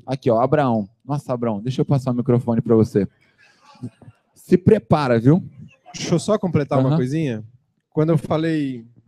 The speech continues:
Speaker 2: de que a gente tem que gostar do que a gente faz,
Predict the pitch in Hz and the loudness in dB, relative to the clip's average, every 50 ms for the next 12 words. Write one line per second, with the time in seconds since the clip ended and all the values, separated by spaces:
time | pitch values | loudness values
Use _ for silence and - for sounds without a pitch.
0 | _ _ _ _ 113 113 123 123 123 123 123 123 120 120 120 117 113 110 113 _ | _ _ _ _ _ -8 -4 -2 -2 0 0 0 0 0 -2 -4 -6 -10 _ _
1 | _ _ _ _ _ _ _ _ _ _ _ _ _ _ _ _ _ _ _ _ | _ _ _ _ _ _ _ _ _ _ _ _ _ _ _ _ _ _ _ _
2 | _ _ _ _ _ _ _ _ _ _ _ _ _ _ _ - - _ _ - | _ _ _ _ _ _ _ _ _ _ _ _ _ _ _ -20 -20 _ _ -8
3 | - 131 131 139 131 - - 139 131 123 123 120 127 117 117 - - - 143 139 | -6 -2 -2 -2 -2 -2 -2 -2 -2 -2 -2 -2 0 0 -2 -2 -4 -2 0 0
4 | 135 123 110 - 127 110 113 113 104 - - 131 131 135 123 110 107 - - - | 0 -2 -2 -4 -6 -4 -6 -6 -8 -6 -4 -2 -2 -2 -2 -4 -6 -8 -16 -20